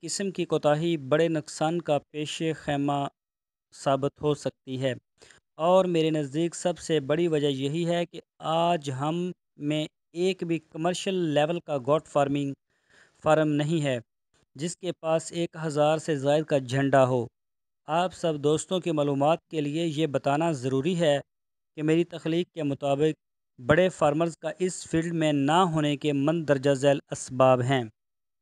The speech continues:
تو دوستو، ایک ہے دولت مند افراد کی عدم دلچسپی اور نمبر دو ہے دلچسپی رکھنے والے افراد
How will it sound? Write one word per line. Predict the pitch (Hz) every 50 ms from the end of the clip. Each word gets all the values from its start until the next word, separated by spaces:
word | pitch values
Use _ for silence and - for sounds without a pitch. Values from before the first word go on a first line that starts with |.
| _ _ _ _ _ _ _ _ _ _ _ _ _ _ _ _ _ _ - - - _ _ _ _
تو | 160 160 160
دوستو، | 151 151 165 175 170 - - _ - 190 190 208 -
ایک | - 165 160 175 170 -
ہے | 196 180
دولت | 151 131 143 147 165 170 -
مند | 170 170 170 - -
افراد | 156 - - 151 151 165 160 - -
کی | 190 185 - _
عدم | - 151 175 190 180
دلچسپی | 147 151 156 147 139 127 - 156 143 - - _ - 143 127 113 - _ _ _ _ _ _ _ _ _ _ _ _ _ -
اور | 160 170 185 190 185
نمبر | 180 170 151 151 147 147
دو | 131 127 143 147 151 147
ہے | 160 175 180
دلچسپی | 160 151 160 151 - - 156 - _ - 180
رکھنے | 165 156 - - 175 175
والے | 165 160 156 -
افراد | 160 135 - - 156 160 165